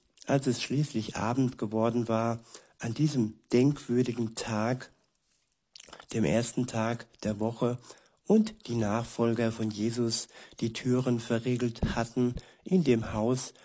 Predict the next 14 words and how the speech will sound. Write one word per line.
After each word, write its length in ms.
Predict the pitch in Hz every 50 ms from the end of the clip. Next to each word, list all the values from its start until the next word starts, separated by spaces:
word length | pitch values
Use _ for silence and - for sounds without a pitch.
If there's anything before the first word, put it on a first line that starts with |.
| - - _ -
wo 140 | - 117 123
sie 160 | 123 123 117
sich 340 | 113 117 123 123 - - -
aufhielten, 880 | 110 113 113 113 - - - 120 123 127 127 - 135 131 131 131 131 - _ _ _ _ - - - _
und 140 | - 175 170
zwar 320 | - - 165 156 143 - -
aus 180 | 113 110 - - -
Angst 640 | - - 117 123 135 139 131 135 - - - - - - _ _ _ _ _ _
vor 200 | - - - 131
den 200 | 127 127 123 123
führenden 760 | - - - 151 151 143 139 135 120 113 - 123 120 120 120 117 - - _ _ - - - _ _ _ -
Judäern, 680 | 120 123 117 - 117 120 123 127 127 127 127 123 - - - - - _ _ _ _ _ - - - _ _ _ _ _ _ -
da 80 | 143 147
kam 520 | 151 - - - 123 120 123 127 131 131